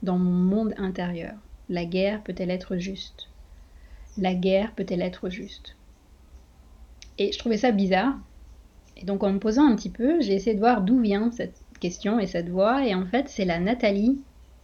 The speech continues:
de dix-sept ans qui me pose cette question. Et devinez quoi ? C'était mon sujet de disserte de philo au bac en mille neuf cent quatre-vingt-dix-huit au lycée français de Pondichéry.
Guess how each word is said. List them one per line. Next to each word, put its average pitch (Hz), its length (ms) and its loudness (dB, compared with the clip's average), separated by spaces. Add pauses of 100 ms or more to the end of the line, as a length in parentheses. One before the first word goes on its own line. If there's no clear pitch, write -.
(420)
de 190 80 -4
dix-sept 220 480 2
ans - 140 -6 (600)
qui 208 120 0
me 196 80 2
pose 220 180 4
cette 185 240 -4
question. 180 340 -8 (1500)
Et 220 80 -2
devinez 226 360 4
quoi ? - 240 -4 (500)
C'était 240 260 2
mon 220 140 6
sujet 240 360 6
de 226 80 8
disserte 196 720 2 (120)
de 196 160 0
philo 233 360 4
au 220 180 2
bac 190 520 -2 (580)
en 190 80 -4
mille 202 220 2
neuf 208 120 2
cent 220 160 -2
quatre-vingt-dix-huit 202 720 0 (480)
au 196 80 0
lycée 190 300 0
français 220 380 0
de 214 100 4
Pondichéry. 196 800 0